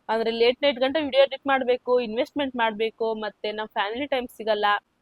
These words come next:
ಫಿಕ್ಸ್ಡ್ ಇನ್ಕಮ್ ಇರಲ್ಲ. So ಇದಿಷ್ಟು YouTube ನ ಡಿಸ್ಅಡ್ವಾಂಟೇಜಸ್ ಗಳಂತ ಹೇಳ್ಬೋದು. ಇನ್ನ ಕೊನೆಯದಾಗಿ YouTube ನ ಬೆನಿಫಿಟ್ಸ್. So ಇದ್ರಲ್ಲಿ ಮೊದಲನೇ ಪಾಯಿಂಟ್ ಏನಪ್ಪಾ ಅಂತಂದ್ರೆ, work in our place. ಅಂದ್ರೆ ನಾವು ನಮ್ ಕೆಲ್ಸ,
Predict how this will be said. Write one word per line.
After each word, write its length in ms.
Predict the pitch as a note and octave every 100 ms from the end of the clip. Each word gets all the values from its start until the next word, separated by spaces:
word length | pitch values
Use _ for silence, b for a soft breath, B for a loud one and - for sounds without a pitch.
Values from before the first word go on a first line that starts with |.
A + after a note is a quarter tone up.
| _ _ -
ಫಿಕ್ಸ್ಡ್ 460 | E4+ - - _
ಇನ್ಕಮ್ 360 | C#4 C4+ C#4+ C#4
ಇರಲ್ಲ. 280 | A3+ G#3+ G3+ - _ _ -
So 140 | B3+
ಇದಿಷ್ಟು 640 | A#3 C#4 - G#4 A#4 - -
YouTube 400 | A#3 B3+ A#3+ G3+
ನ 40 | B3+ G4
ಡಿಸ್ಅಡ್ವಾಂಟೇಜಸ್ 880 | C4 C4+ - B3 A#3 A3+ G3+ G3+ -
ಗಳಂತ 280 | F#3+ F#3+ A#3
ಹೇಳ್ಬೋದು. 600 | G#3+ G3 F#3 F#3+ C#4 E4 _ _ _ _ -
ಇನ್ನ 180 | C4+ D#4 F4 - _ _
ಕೊನೆಯದಾಗಿ 800 | C4 C4+ D4 A#3+ A3 C4+ A3+ B3
YouTube 420 | E4 C#4+ A3 G3
ನ 20 | C#4 C#4+
ಬೆನಿಫಿಟ್ಸ್. 640 | A3+ A3 B3+ A#3 - - _ _ _ _ _ _
So 120 | D4+
ಇದ್ರಲ್ಲಿ 240 | C#4+ E4+ F#4+
ಮೊದಲನೇ 420 | D#4 A#3 C4+ D#4+ D#4+
ಪಾಯಿಂಟ್ 280 | C4+ C#4
ಏನಪ್ಪಾ 300 | B3 B3+ -
ಅಂತಂದ್ರೆ, 720 | A3 G#3+ G#3+ G#3+ G#3+ A3+ F4 _ b _ _ -
work 500 | A#3 C4+ F4 - F4+
in 40 |
our 220 | D4 A#3
place. 400 | A#3+ A3+ G3+ - -
ಅಂದ್ರೆ 220 | B3 C#4+
ನಾವು 380 | D4+ B3+ D4 E4+
ನಮ್ 320 | D4 B3 C#4+
ಕೆಲ್ಸ, 320 | - C#4 C4